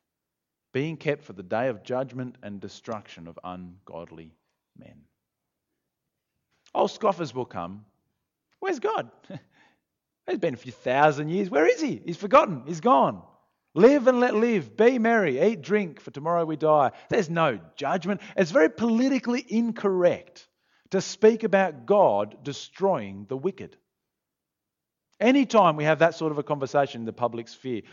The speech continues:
"Oh, stop being judgmental. Right? You're just a bunch of wowsers. Oh, stop."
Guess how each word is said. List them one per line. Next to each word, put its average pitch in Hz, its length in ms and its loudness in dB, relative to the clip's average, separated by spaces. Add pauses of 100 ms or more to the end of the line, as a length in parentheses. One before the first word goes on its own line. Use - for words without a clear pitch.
"Oh, 202 280 6
stop 190 260 2
being 190 160 0
judgmental. 160 800 -2 (720)
Right? 156 140 2
You're 165 80 -4
just 170 140 -4
a 151 40 -10
bunch 175 200 0
of 131 80 -2
wowsers. 160 440 4
Oh, 196 280 4
stop." - 340 2